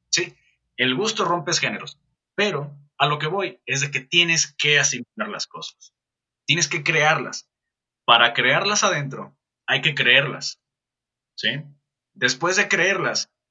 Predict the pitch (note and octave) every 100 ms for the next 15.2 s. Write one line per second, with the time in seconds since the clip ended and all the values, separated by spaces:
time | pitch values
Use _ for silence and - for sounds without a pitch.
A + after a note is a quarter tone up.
0 | _ _ _ G2 G2+ - C3 B2 B2 -
1 | - - A2+ - - - _ _ _ G#2
2 | G#2 G#2 G2+ G2+ G2 F#2 E2+ _ _ _
3 | _ _ _ _ _ _ - B2+ D#3+ F#3
4 | E3+ D#3 D3+ E3 E3 E3 D3 D3+ C#3 A#2+
5 | C3 - - D3+ F3 G3 G#3+ A3 G#3 -
6 | - F#3 G#3+ A#3 A3 G#3+ G#3+ G#3+ - F3
7 | F3+ E3+ D3+ E3+ F3+ D#3 - A2 - D3
8 | D#3 A2 _ _ _ C3+ C#3+ G3 F#3+ -
9 | D#3 D#3+ D#3 E3+ D#3+ - _ _ _ _
10 | _ _ _ _ _ _ - D#3 D#3 D3
11 | F#2+ - - A#2+ A#2+ C#3+ - G#2 - A2+
12 | C3+ C3+ - - - - F3+ F#3 - D3+
13 | _ _ _ _ _ _ _ _ _ _
14 | _ _ _ _ _ - - - C3 C#3+
15 | - -